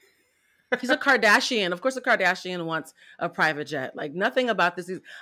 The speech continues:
I'm surprised they're surprised. I actually don't see anything wrong with Scott being Scott. A snake is gonna hiss, a dog is gonna bark. He's being the species that he is.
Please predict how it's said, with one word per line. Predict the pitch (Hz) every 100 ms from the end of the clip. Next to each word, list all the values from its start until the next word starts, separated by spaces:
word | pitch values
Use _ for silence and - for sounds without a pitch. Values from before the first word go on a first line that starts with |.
| -
I'm | 302
surprised | 440 311 247 240 175
they're | 208
surprised. | 220 190 156 147
I | 247
actually | 330 262
don't | 220 214
see | 214 196
anything | 180 208 208
wrong | 190 180 175 170 - _ _
with | 170 165
Scott | - 214 202 165
being | 190 185
Scott. | 143 175 165 - - _ _
A | 180
snake | - 269 294
is | 269
gonna | 240 202
hiss, | 196 185 -
a | 175
dog | 175 202 208
is |
gonna | 202 180
bark. | 147 160 139 - _ _
He's | _ 269 220
being | 175 247 277 269 254 196
the |
species | 208 - 277 262 233 196
that | 202 196
he | 208 170
is. | 202 180 160